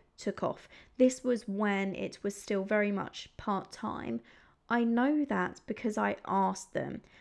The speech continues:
And I have also been told no before. And when I asked them, they said because they already had enough collaborators and partners. Sometimes people will reject you for reasons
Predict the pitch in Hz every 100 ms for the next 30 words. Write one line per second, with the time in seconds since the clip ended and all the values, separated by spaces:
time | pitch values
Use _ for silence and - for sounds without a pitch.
0 | - 240 247 262 - 269 269 311 277 254
1 | 247 220 208 185 180 170 202 220 262 262
2 | 294 311 349 - - - 220 214 208 196
3 | 190 202 - 240 240 247 233 - 226 214
4 | - - 262 262 262 262 262 269 247 233
5 | 233 220 - 208 208 - 226 214 208 196
6 | 190 - 185 175 170 185 185 185 - 233
7 | 220 - 170 180 - - - _ - 262
8 | 294 330 - 339 320 - 240 233 202 202
9 | 196 190 185 - - - - - - 233
10 | 254 - - _ _ 220 202 233 240 220
11 | 202 196 214